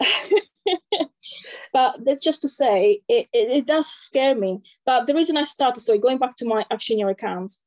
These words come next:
that group is there for you to ask the question and get the answer. Okay, so I'll be, I'm, I'm the accountant on call, pretty much.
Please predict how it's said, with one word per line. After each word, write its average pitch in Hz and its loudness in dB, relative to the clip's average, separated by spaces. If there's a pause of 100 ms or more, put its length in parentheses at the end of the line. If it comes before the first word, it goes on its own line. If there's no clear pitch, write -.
(320)
that 262 -2
group 240 4
is 214 0
there 196 2 (400)
for 240 0
you 214 0
to 208 -10
ask 269 0
the 233 2
question 220 -4
and 190 -4
get 202 0
the 190 2
answer. 180 -8 (1500)
Okay, 208 2
so 226 0
I'll 247 0
be, 247 0
I'm, 233 -2
I'm 262 2
the 240 2
accountant 226 0
on 208 0
call, 185 -2 (340)
pretty 185 -2
much. - -10